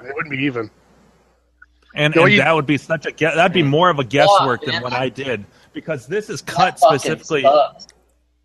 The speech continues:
Speaker 1: No, what
Speaker 2: Yeah.
Speaker 1: you do, you, you put it, you put it down, you cut the side so it fits, tape it all down,
Speaker 2: Yep.
Speaker 1: you, you, you router out the coin door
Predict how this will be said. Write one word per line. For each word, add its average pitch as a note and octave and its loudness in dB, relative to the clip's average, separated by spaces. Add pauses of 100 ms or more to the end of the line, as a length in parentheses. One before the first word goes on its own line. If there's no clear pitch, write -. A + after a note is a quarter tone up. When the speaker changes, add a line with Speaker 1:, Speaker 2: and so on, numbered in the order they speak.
(200)
Speaker 1:
No, F3+ 2
what G#3+ 4
Speaker 2:
Yeah. G3+ 2
Speaker 1:
you G#3 0
do, E3+ -8
you, F3 -2
you D#3+ -6
put G3 -2
it, G3 -4
you D#3+ -10
put A3+ -2
it E3+ -2
down, D#3 0
you D#3 -8
cut F#3 -4
the D3+ -10
side D#3+ 2
so C#3 -4
it A#2 -10
fits, D3 -2 (360)
tape F3+ -2
it F#3 -8
all F3 4
down, C#3 2
Speaker 2:
Yep. C#3 2
Speaker 1:
you, B2+ -6
you, C#3+ -8 (100)
you C#3 -14
router E3 0
out D3+ 0
the C#3 -14
coin E3+ -4
door A2+ -6